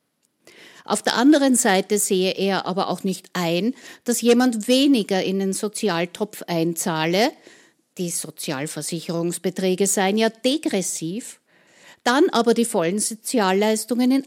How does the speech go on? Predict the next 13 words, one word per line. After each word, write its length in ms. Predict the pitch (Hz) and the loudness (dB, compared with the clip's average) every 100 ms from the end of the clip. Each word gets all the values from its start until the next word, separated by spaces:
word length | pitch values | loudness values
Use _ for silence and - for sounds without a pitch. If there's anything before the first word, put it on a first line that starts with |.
| _ | _
Anspruch 640 | 240 277 - - 202 180 | 0 0 0 -4 -4 -4
nehmen 360 | 180 170 156 151 | -2 -2 -2 -4
möchte. 460 | 147 - - - - _ _ _ _ _ - | -8 -12 -18 -18 -18 _ _ _ _ _ -6
Abgeordneter 840 | 175 - 180 139 160 156 - - - | -6 -4 -6 -4 -4 -6 -6 -8 -8
Erber 460 | 139 147 170 180 | -10 -8 -6 -2
würde 200 | 190 196 | 0 -2
sich 240 | 196 208 196 | -2 -4 -4
daher 320 | 202 196 190 | -2 0 -2
von 220 | - 196 | -2 -4
jenen 480 | 180 190 208 247 247 | -2 2 4 4 0
Personen 600 | 247 226 - 202 220 226 | -2 -4 -2 -2 0 0
in 180 | 226 220 | -2 -4
Teilzeit, 720 | 214 196 208 - 214 220 | -4 -2 -4 -4 -2 -2